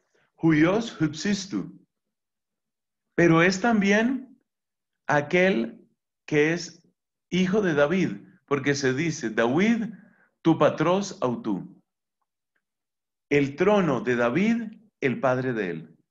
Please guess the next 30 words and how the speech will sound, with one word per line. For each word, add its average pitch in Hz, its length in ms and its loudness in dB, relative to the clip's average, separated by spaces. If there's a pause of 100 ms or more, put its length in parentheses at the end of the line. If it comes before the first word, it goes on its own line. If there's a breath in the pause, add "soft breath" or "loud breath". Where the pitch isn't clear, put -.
(400 loud breath)
Entonces, 170 600 0
Jesús 220 640 -4
es 147 140 -4
al 170 140 0
mismo 156 360 -6
tiempo 120 640 -6 (680)
hijo 214 640 0 (140)
de 117 220 -6
Dios. 139 680 0 (640)
Aquí - 220 -6
están 160 260 0
la, 165 120 4
la, 135 200 -4
los 120 220 -2
orígenes 160 500 2
de 139 80 2
la 123 120 -2
cristología. 123 680 -2
Estos 131 300 -4
son 180 120 -2
los 180 140 -2
orígenes. 147 580 -2 (380)
Esta - 160 -2
es 170 60 0
la, 175 200 0
la 135 200 0
mata 185 360 2
de 131 80 4
la 113 140 -2
cristología. 104 760 -6